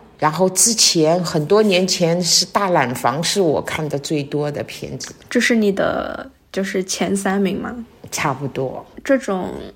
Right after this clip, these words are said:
Speaker 2: 触发思考和触发联想的时刻是很珍贵的。
Speaker 1: 嗯。
Speaker 2: 就因为你平时每天的生活，其实绝大部分时间是很类似的。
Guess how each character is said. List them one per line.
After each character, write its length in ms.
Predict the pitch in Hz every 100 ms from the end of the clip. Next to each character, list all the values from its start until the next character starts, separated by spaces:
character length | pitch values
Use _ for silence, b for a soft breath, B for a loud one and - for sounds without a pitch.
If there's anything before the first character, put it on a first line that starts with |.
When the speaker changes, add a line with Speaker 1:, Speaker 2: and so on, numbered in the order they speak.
| _
Speaker 2:
触 320 | - - 339
发 640 | 240 - 226 226 220 220 226
思 300 | - - 214
考 220 | 220 185 196
和 140 | 190
触 240 | 196 - 247
发 460 | 233 214 208 196 -
联 260 | 190 196
想 260 | 196 190 202
的 200 | - 190
时 280 | - - -
刻 560 | - - 226 196 - -
是 180 | - 220
很 220 | 196 156
珍 200 | 120 90
贵 200 | - 98
的。 220 | - - - -
Speaker 1:
嗯。 180 | 170 147 - - -
Speaker 2:
就 140 | - 254
因 220 | 240 262
为 200 | 294 277
你 160 | 247 202
平 340 | 196 - 180
时 380 | 190 - 175 180
每 240 | 190 175
天 340 | - - 185 196
的 180 | 190 190
生 340 | - 185 185
活， 540 | 196 196 - - - 254
其 320 | - - 196
实 200 | 294 -
绝 220 | 208 190 175
大 180 | 190
部 220 | 190 - 190
分 240 | 196 185
时 220 | 190 -
间 280 | 170 175 180
是 220 | 190 190
很 260 | 190 190 -
类 180 | - 175
似 280 | 175 - 170
的。 160 | -